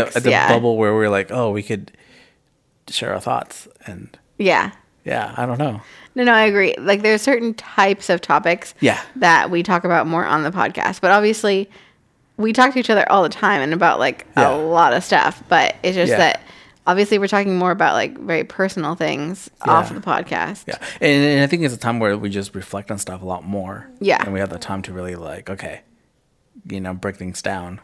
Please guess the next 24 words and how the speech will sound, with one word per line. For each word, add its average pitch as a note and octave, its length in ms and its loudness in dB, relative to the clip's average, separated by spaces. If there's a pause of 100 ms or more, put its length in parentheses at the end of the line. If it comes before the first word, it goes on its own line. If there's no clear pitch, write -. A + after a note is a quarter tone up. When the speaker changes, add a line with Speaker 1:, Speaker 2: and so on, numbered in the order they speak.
Speaker 1:
That's G3+ 180 -6
true. F3+ 240 -4 (240)
Speaker 2:
Yeah. F#2+ 420 0
'Cause, B2 220 0
like, A#2 220 0
there's B2 140 0
some C3+ 140 -2
questions, A#2+ 520 -2
like G#2+ 120 -2
I G2+ 60 -2
told G2+ 260 -6
you, G2+ 240 -2 (320)
that G#2 160 -2
I G2 160 2
have F#2+ 720 -4 (440)
about F#2+ 640 -2 (260)
your G2 160 -8
delivery F#2+ 680 -6
Speaker 1:
Mm-hmm. F#3+ 340 -2 (480)
Speaker 2:
that G2 140 0
I - 40 0
haven't G2 260 -2
asked A2+ 280 -6
in, F2+ 540 -10